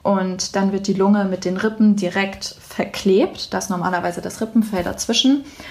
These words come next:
damit die Lunge so einfach nicht mehr zusammenfallen kann. Das heißt, man nimmt ihr sozusagen die Möglichkeit. Und, äh, zusätzlich wurden dann, ähm, Teile von meinen Lungenspitzen entfernt.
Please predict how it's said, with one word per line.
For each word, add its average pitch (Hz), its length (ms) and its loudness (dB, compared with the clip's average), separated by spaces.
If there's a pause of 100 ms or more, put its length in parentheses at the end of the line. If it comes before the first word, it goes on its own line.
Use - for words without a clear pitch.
(280)
damit 214 580 2
die 202 60 4
Lunge 202 480 6
so 196 560 4
einfach 190 340 -4
nicht 196 160 -2
mehr 175 80 -2
zusammenfallen 185 880 0
kann. - 440 0 (280)
Das 190 180 -2
heißt, 185 180 0
man 190 100 2
nimmt 196 240 6
ihr 185 80 2
sozusagen 175 560 0
die 190 80 0
Möglichkeit. 196 840 -2 (920)
Und, 202 460 6
äh, 185 240 2
zusätzlich 208 580 4
wurden 185 260 2
dann, 185 460 2
ähm, 180 420 -2
Teile 190 340 4
von 180 220 -2
meinen 175 440 -2 (320)
Lungenspitzen 185 1000 2
entfernt. - 580 -4